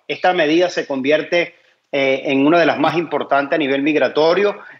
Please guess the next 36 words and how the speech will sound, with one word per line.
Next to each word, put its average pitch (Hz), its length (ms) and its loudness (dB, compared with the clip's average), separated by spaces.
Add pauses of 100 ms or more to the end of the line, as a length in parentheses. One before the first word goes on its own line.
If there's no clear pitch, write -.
eh, 131 220 0
pudiera 135 400 2
beneficiar 147 540 -2
a 165 100 2
más 147 240 -4
de 165 100 -4
trescientos 135 720 -6
mil 143 240 -2
venezolanos, 160 640 -2
sería 135 280 0
la 156 100 2
segunda 147 440 -6
población 151 560 0 (320)
más 202 260 0
importante 160 600 -4
de 135 60 0
recibir 131 340 -6
un 160 80 -4
beneficio 143 460 -2
de 139 60 0
T 147 160 0
P 151 240 4
S 196 180 -2
después 131 300 -2
de 160 180 4
la 143 100 4
de 135 60 4
El 123 100 -2
Salvador, 131 540 0 (260)
de 143 100 -2
manera 139 400 0
que 156 100 0
esto 160 200 -4
muestra 165 420 0
la 156 120 0
solidaridad 131 760 0